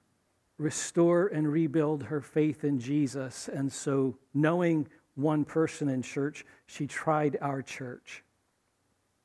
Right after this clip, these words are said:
I got to know her, and slowly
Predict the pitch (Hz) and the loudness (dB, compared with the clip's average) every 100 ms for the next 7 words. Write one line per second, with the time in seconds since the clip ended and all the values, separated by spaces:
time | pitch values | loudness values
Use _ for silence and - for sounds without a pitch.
0 | _ _ _ - - - - - _ _ | _ _ _ -20 -20 -18 -18 -20 _ _
1 | - 160 185 185 190 165 170 170 151 135 | 0 6 6 6 2 4 4 4 2 -2
2 | 127 139 160 - _ _ _ _ _ _ | -4 -6 -8 -14 _ _ _ _ _ _
3 | _ _ _ _ _ _ - 151 143 - | _ _ _ _ _ _ -2 0 0 -6
4 | - 170 185 196 160 151 165 | 0 4 6 6 4 2 0